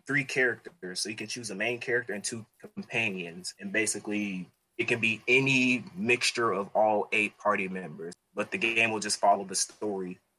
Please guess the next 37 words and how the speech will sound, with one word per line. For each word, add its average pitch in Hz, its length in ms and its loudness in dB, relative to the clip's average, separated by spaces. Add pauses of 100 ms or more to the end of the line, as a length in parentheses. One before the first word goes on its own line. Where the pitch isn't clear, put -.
(220)
the - 80 -16
storyline 110 760 4
of 95 120 -2
whoever 107 240 -2
you 101 160 -8
choose 101 260 -6
to - 80 -12
be 95 140 -12
the 90 80 -12
main 90 180 -8
character. 85 400 -14 (440)
Uh, 95 280 4
so 98 160 2
it's 123 180 6
really, 135 400 2 (460)
it's - 120 -2
really 151 220 4
cool. 123 380 -2
Um, 95 400 -4 (840)
I 113 80 8
started 123 280 6
off, 113 100 6
for - 80 -4
those 127 180 4
who 120 60 0
are 101 80 2
playing 113 320 0
the 98 80 -6
game 95 340 -8
and 95 140 -10
are 90 180 -8
interested, 104 480 -6
who 101 100 -12
may 92 120 -4
be 90 220 -12
listening, 92 500 -8 (220)
I 107 200 4